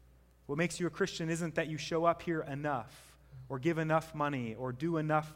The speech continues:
good stuff. What makes you a follower of Jesus is that your hope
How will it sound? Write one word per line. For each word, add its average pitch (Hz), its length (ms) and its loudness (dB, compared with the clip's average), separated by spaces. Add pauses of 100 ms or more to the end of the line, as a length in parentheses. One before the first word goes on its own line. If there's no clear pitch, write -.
good 147 200 -4
stuff. 117 400 -4 (1800)
What 143 120 -6
makes 185 220 -2
you 190 100 0
a 151 40 -2
follower 165 540 2
of 127 100 -8
Jesus 151 440 -4
is 127 140 -8
that 147 220 0
your 165 200 0
hope - 460 0